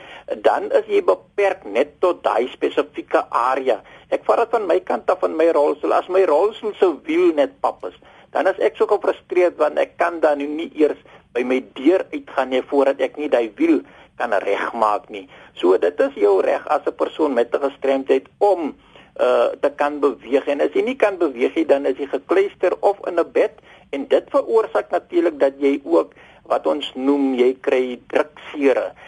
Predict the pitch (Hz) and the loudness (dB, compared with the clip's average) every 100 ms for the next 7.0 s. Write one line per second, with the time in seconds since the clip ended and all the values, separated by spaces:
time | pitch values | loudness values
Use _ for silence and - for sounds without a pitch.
0 | - 254 - - 330 277 262 - - - | -10 -2 0 0 -2 0 0 0 -2 -2
1 | - 185 170 - - 160 147 147 143 143 | -2 0 0 -2 -2 -2 0 -2 0 -4
2 | - 120 147 180 - - 151 - 131 - | 0 0 2 -2 -2 -2 -2 0 -2 0
3 | 143 - 127 123 - 113 135 - - - | -4 -4 -2 0 0 -2 -4 -12 -20 -20
4 | - 110 156 - 220 - 175 - 120 123 | -4 -2 -2 0 0 2 0 0 -2 0
5 | 190 127 113 - 139 110 104 123 147 - | 0 -2 0 0 0 0 0 0 0 -2
6 | 131 135 165 - - 107 117 135 131 | 0 0 0 -6 -4 0 2 2 0